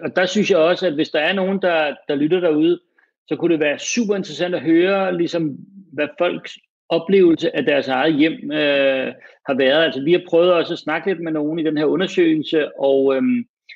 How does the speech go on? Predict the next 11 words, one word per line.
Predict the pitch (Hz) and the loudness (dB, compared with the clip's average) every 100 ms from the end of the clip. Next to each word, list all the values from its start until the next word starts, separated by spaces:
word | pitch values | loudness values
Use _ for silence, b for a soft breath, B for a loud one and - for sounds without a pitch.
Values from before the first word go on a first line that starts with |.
| B B B | B B B
man | 147 139 | -4 -4
kan | |
sige, | - 180 190 185 | 0 2 2 2
at, | 143 | 0
altså, | 131 135 | -2 0
hjemmet | 151 196 202 - | 0 2 -2 -2
bliver | 180 208 185 | 0 4 4
jo | 180 | 2
sådan | 185 170 - - | 0 -2 -2 0
den | 151 | 0
sidste | - - 202 196 196 170 | 2 0 0 2 0 -2